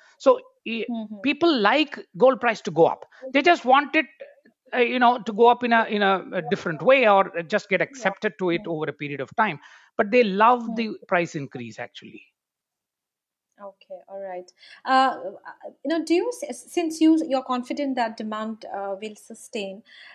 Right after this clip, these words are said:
Speaker 2: uh, so do you see that demand coming from the rural, uh, economy in India? Uh, because I understand there was good monsoon this year, and generally good monsoon brings a bit of good,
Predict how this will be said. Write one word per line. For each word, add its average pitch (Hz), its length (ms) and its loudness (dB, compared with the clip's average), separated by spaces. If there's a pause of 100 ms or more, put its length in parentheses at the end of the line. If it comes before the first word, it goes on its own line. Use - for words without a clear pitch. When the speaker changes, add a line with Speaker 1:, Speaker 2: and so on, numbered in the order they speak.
(140)
Speaker 2:
uh, 240 400 2
so 339 340 -2 (100)
do 311 80 -2
you 392 240 -2
see 302 360 -2
that 302 240 -2
demand 254 360 -6
coming 254 320 -6
from 254 260 -6
the 240 220 -4
rural, 233 360 -6 (120)
uh, 202 220 -4 (380)
economy 220 580 -4
in 214 100 -10
India? 240 440 -6 (280)
Uh, 220 320 -2
because 226 480 -8
I 214 140 -8
understand 233 480 -6
there 220 80 -6
was 214 180 -10
good 254 240 -4
monsoon 220 720 -8
this 202 300 -16
year, 196 340 -4
and 196 220 -10
generally 220 380 -8
good 220 180 -10
monsoon 208 520 -8
brings 214 340 -12
a 202 80 -10
bit 233 180 -14
of 226 100 -12
good, 220 220 -12